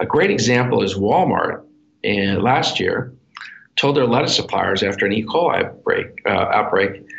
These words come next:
that in order to sell your lettuce at my Walmart store, you're gonna have to be on my blockchain.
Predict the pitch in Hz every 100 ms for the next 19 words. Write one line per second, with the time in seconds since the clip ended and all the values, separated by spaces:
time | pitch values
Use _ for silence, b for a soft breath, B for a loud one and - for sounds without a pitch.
0 | B - 107 92 117 - - 123 - -
1 | 131 113 104 123 127 - 113 139 98 220
2 | - - 143 135 117 151 98 85 - 98
3 | 104 101 107 104 98 101 98 98 98 95
4 | 98 98 - -